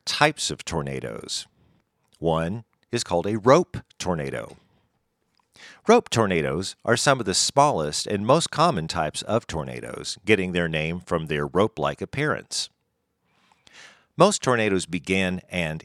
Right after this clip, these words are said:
end their life cycle as a rope tornado before growing into a larger twister or dissipating into thin air. However, some may last for only a few brief minutes,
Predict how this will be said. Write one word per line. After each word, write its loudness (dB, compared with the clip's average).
end 0
their -4
life 2
cycle -2
as 4
a 0
rope 0
tornado -6
before -2
growing 2
into -4
a -8
larger 4
twister -6
or 0
dissipating -2
into -10
thin -10
air. -4
However, 2
some 2
may 2
last -2
for -4
only 0
a -4
few -4
brief -10
minutes, -4